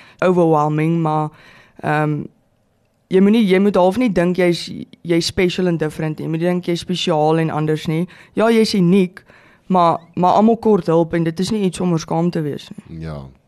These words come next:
Speaker 2: dis 'n belangrike ding nie. Nou, kan jy vir ons 'n storie, eh, van iemand deel wat dramaties herstel het?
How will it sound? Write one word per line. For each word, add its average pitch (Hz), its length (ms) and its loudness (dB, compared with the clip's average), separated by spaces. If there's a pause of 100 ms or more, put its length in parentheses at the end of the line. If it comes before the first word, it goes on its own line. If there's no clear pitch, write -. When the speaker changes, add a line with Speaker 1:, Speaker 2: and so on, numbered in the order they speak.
Speaker 2:
dis 92 200 -10
'n 113 40 -8
belangrike 110 400 -4
ding 92 180 -4
nie. 85 120 -8 (360)
Nou, 135 140 0 (140)
kan 170 200 -4
jy 160 140 -2
vir 185 100 -6
ons 190 180 -6
'n 185 40 -4
storie, 165 580 -2
eh, 95 260 -14
van 131 180 -6
iemand 135 300 -6
deel 113 220 0
wat 107 160 -4
dramaties 98 540 -6
herstel 110 340 -6
het? 160 100 -12